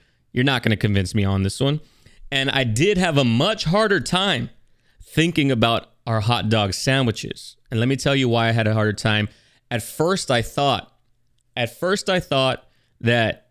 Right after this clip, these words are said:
you know what, hot dogs are not sandwiches because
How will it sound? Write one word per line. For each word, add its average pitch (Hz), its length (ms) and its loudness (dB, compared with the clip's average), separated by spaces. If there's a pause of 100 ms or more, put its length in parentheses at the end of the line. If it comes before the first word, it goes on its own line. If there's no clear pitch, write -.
(140)
you 117 100 -2
know 113 120 2
what, 143 260 2
hot 131 300 0
dogs 139 540 0 (640)
are 120 100 0
not 120 260 0
sandwiches 127 920 0
because 113 960 0